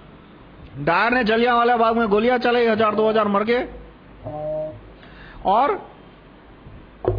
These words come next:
आ, उसके बाद महात्मा उधम सिंह ने तय किया कि वो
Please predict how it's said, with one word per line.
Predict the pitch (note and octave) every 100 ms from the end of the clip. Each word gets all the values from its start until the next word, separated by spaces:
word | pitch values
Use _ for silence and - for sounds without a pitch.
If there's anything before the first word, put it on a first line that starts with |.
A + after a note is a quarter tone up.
| G#1 - - - - - - - - - - - - - - - -
आ, | F#3+ G3+ G3+ F#3 - - - - - - - - - - - - - - - - - - - - -
उसके | G#3 - D#4
बाद | C4+ C4 F#4+ F#4 - - - - - -
महात्मा | F#3 G#3+ E4
उधम | D#4+ C#4+ C#4
सिंह | C#4+ C#4+
ने | C#4+
तय | C#4 B3+ D4
किया | D4+ A#3+ B3
कि | C#4+
वो | C4 C4+ C#4+ C#4+